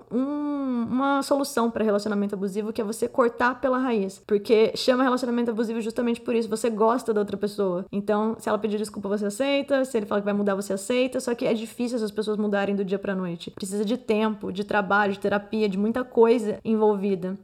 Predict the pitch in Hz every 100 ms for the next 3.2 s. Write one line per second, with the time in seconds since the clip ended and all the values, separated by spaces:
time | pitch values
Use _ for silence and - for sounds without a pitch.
0 | - 185 190 - 196 202 202 196 196 196
1 | 202 - 220 202 196 - 208 220 226 208
2 | 226 240 240 214 220 214 220 233 233 226
3 | 196 185